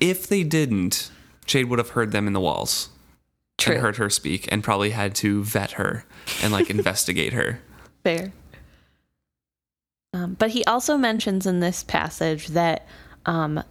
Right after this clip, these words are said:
Speaker 2: this was the first major disappointment that Chivalry dealt his father. Um, and then nothing he did after ever completely pleased Shrewd. Um, why do you think Shrewd is so disappointed in this marriage?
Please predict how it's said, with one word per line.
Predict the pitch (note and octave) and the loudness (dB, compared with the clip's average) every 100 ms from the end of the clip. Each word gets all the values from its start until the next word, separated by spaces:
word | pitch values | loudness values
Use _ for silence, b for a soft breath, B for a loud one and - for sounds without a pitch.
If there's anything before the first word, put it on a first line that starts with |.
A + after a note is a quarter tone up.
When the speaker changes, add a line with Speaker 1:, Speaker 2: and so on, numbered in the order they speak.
| - | -12
Speaker 2:
this | F3+ G3 G3+ | -2 0 2
was | A3+ A3 G3+ | 0 0 0
the | G3+ | -2
first | - - G#3 G3 - - | -2 0 2 2 -2 0
major | F3 E3+ F3+ | 0 2 0
disappointment | E3+ - F3 - E3+ - E3 - | 0 0 -2 0 0 0 -2 -2
that | - - | -2 -2
Chivalry | - D#3+ E3+ E3 D#3+ | -2 0 0 0 0
dealt | D3+ - - | 0 -2 -2
his | E3 - | -6 -2
father. | D#2+ - - - - b b b b b b _ _ | -4 -2 -6 -8 -12 b b b b b b _ _
Um, | - F3 F#3+ | -4 -2 0
and | F#3+ | 2
then | F#3 F3+ | 2 4
nothing | F3 F3+ G3+ G3 | 2 0 0 0
he | G3+ G3 | 2 4
did | F3+ F3 E3 | 4 4 0
after | - D#3 D#3+ - C3 C3 D3+ - | 0 -2 -2 -2 0 -2 -4 -2
ever | F3 E3+ F3 | 0 2 0
completely | - E3+ - - E3 D#3+ D#3+ | 0 -4 -2 -2 -2 0 -2
pleased | - - D3 D3+ | -2 -2 0 0
Shrewd. | - - - - - - - b b b _ _ _ _ _ _ _ _ _ _ - | -2 -2 -2 -2 -6 -12 -20 b b b _ _ _ _ _ _ _ _ _ _ -2
Um, | F#3 F3 F3+ - - | 0 0 -2 -6 -8
why | - E3 F3+ F#3+ A3+ C4 C#4 D4 - - - | -10 -2 0 2 2 2 0 -2 -4 -14 -4
do | A3 | 0
you | A3+ | 0
think | A#3+ G#3 | 0 0
Shrewd | - G3 G3 | 0 2 2
is | G3 | 2
so | - F3+ F3 | 2 2 2
disappointed | F3 E3 E3 E3 D#3+ D3+ | 0 -2 -2 0 2 0
in | D3 | 0
this | D3 - | -2 -2
marriage? | C#3+ - - - | -4 -2 -6 -8